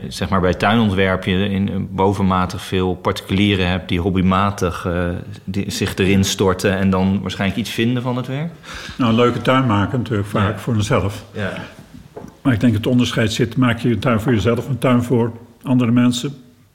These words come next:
Speaker 2: die je los moet laten en de toekomst instuurt.
Speaker 1: Ja.
Speaker 2: Hè, zonder dat je daar, eh, al te veel aan hoeft te veranderen.
Speaker 1: Ja.
Speaker 2: En dat is natuurlijk het verschil.
Speaker 1: Ja.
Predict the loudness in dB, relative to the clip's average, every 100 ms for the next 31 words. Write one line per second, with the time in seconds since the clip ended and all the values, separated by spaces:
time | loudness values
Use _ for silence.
0 | _ -4 2 2 2 2 2 2 2 2
1 | 0 -4 -8 -18 -20 -20 _ _ -20 -4
2 | 0 2 2 2 2 2 2 0 2 -2
3 | -2 -6 -14 -20 -10 -8 -8 -10 -20 -20
4 | -20 _ 2 2 2 2 2 2 0 2
5 | 2 4 2 2 -2 0 0 2 2 2
6 | 0 2 2 2 0 0 2 0 -2 -6
7 | -8 -4 -2 0 0 -2 -2 -2 -4 -6
8 | -2 0 0 -2 -6 -8 -10